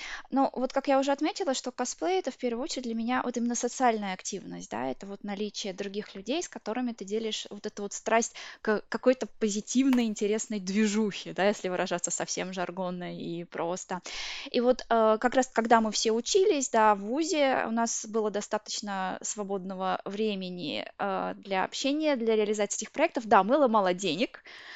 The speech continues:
но мы находили возможность экономить, мы находили возможность, да, делать костюмы, ездить на фестивали, мы были легки на подъём,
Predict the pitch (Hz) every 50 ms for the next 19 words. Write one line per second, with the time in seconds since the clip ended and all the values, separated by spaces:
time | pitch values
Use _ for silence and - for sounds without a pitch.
0 | - - - 277 285 294 285 302 - 302 262 277 254 226 226 220 220 208 202 202
1 | 196 - - - - 180 202 233 349 427 453 - - 233 220 220 - 220 208 214
2 | 190 185 180 180 185 185 180 175 175 175 170 175 - - 170 175 175 180 185 -
3 | 180 175 180 - - 202 202 - - - 311 339 330 294 262 233 220 226 226 220
4 | 196 214 214 - 202 202 - 208 - - - 233 208 233 254 269 262 254 240 -
5 | - - - - 226 202 214 220 214 208 196 202 - - 220 208 196 - 208 202
6 | 208 226 220 247 262 294 320 320 320 339